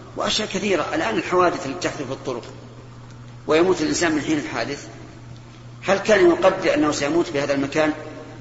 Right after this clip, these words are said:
أبدا. يعني كان يقدر الإنسان يموت في مدينة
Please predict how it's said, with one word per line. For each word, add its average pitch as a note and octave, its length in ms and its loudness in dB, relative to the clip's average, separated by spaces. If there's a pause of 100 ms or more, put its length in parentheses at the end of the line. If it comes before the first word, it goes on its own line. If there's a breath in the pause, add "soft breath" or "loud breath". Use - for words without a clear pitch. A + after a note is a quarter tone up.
(480)
أبدا. D#3 280 -2 (1000)
يعني D3+ 160 -6
كان F3 160 2
يقدر D3+ 200 2
الإنسان C#3 380 -2
يموت B2 260 -4
في B2 140 -8
مدينة B2+ 600 -4